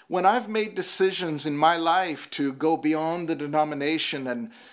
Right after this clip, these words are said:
and touch on different streams and be used by God in different ways, I was simply wanting to obey Jesus.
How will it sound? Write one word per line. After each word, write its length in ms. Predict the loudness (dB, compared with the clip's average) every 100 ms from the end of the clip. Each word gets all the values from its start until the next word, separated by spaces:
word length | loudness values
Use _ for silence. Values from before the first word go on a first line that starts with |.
| _
and 440 | -6 -6 -8 -12 -14 0
touch 340 | 0 0 -2
on 240 | -4 -2
different 400 | -4 -4 -4 -4
streams 640 | -4 -4 -4 -4 -6 -8 -10
and 140 | -8
be 80 | -8
used 440 | -6 -4 -4 -4
by 180 | -2 -2
God 340 | -2 -2 -2 -4
in 120 | -6
different 380 | -8 -6 -6 -2
ways, 500 | -2 -2 -6 -8 -8 -16 -20 -20 -4
I 160 | 0 2
was 160 | 0
simply 400 | -2 -2 -2 -2
wanting 360 | -2 0 -2 -4
to 180 | 0 0
obey 300 | 2 0 0
Jesus. 600 | -4 -8 -8 -12 -12